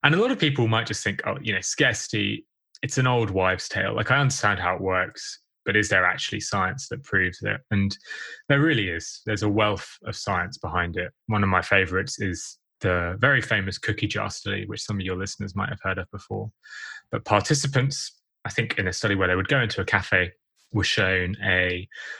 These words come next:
or maybe they didn't go into a cafe, I think it was in a lab. But anyway, they were shown a jar of cookies. And in the first scenario, the jar had, let's say, half a dozen or two dozen,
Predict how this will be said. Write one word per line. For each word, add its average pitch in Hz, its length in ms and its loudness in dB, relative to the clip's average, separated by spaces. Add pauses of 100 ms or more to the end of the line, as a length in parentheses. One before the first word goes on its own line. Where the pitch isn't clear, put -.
(240)
or 123 120 -2
maybe 156 200 4
they 107 120 4
didn't 101 160 2
go 95 100 2
into 90 160 -4
a 95 60 -2
cafe, - 260 -4
I 98 40 -4
think 143 180 2
it 117 40 0
was 107 140 0
in 92 100 2
a 92 60 2
lab. 82 240 0 (140)
But 120 100 4
anyway, 87 240 2
they 95 80 4
were 104 120 4
shown 107 440 2 (380)
a 117 80 2
jar 143 320 4
of 113 100 -2
cookies. - 480 -4
And 98 260 -6 (420)
in 98 260 -2
the 95 60 0
first - 600 0
scenario, 95 540 2 (180)
the 104 80 2
jar 95 380 4
had, 90 440 2 (760)
let's 117 160 0
say, 85 300 0 (680)
half 143 320 2
a 135 60 0
dozen 92 260 2
or 95 60 2
two 135 240 2
dozen, 98 340 2